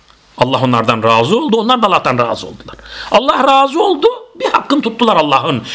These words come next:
emrin nehyini. Onlar Allah'tan razı oldular çünkü öldüklerinde direktman Allah Azze ve Celle ne yaptı? Onları cennetine aldı. Evet. Baksın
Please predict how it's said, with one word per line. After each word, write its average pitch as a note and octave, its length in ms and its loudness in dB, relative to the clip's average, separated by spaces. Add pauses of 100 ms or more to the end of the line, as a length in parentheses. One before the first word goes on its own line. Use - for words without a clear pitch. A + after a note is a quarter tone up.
emrin C3 520 -2
nehyini. G2 480 -2 (420)
Onlar F#3 280 0
Allah'tan D#3+ 500 0
razı A#2+ 360 2
oldular F3 480 0
çünkü D3+ 280 -2
öldüklerinde D3+ 640 -2
direktman C#3 340 -2
Allah B2+ 220 0
Azze A#2+ 260 -4
ve A#2 100 0
Celle B2 260 -4
ne C#3+ 60 0
yaptı? C#3+ 520 -2 (480)
Onları C3 400 0
cennetine F#2+ 420 -4
aldı. - 300 -14 (1160)
Evet. C3 380 -2 (2000)
Baksın D#4 800 -2